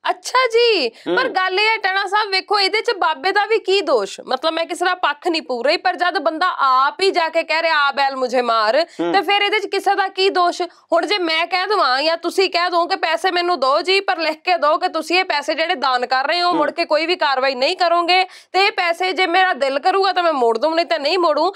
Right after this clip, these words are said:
Speaker 1: ਤੇ ਫਿਰ ਤਾਂ ਪੈਸੇ ਦੇਣ ਵਾਲੇ ਦੀ ਵੀ ਤਾਂ ਮੂਰਖਤਾ ਹੀ ਹੈ
Speaker 2: ਹੂੰ।
Speaker 1: ਨਾ।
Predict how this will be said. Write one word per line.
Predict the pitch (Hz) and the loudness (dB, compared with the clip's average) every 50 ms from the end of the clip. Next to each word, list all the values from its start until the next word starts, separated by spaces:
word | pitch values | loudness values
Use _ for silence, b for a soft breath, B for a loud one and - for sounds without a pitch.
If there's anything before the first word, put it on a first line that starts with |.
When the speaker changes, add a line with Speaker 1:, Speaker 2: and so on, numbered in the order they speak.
| - - _ | -6 -12 _
Speaker 1:
ਤੇ | - 392 | -4 -2
ਫਿਰ | 339 415 440 427 | 0 0 -2 0
ਤਾਂ | 508 508 | -2 -2
ਪੈਸੇ | 480 427 370 381 - 494 480 339 | -2 -2 -4 -2 0 -2 -2 -2
ਦੇਣ | 226 302 285 277 277 | 0 2 2 2 2
ਵਾਲੇ | 285 320 349 403 453 | 2 0 0 0 2
ਦੀ | 440 494 | 2 2
ਵੀ | 494 508 | 2 2
ਤਾਂ | 508 539 554 508 427 | 2 0 -2 -2 -2
ਮੂਰਖਤਾ | 359 294 285 302 - - 302 | 0 0 -2 -2 -2 -2 -2
ਹੀ | 277 381 202 | 0 0 0
ਹੈ | - | 0
Speaker 2:
ਹੂੰ। | 196 190 | 0 0
Speaker 1:
ਨਾ। | 233 | -2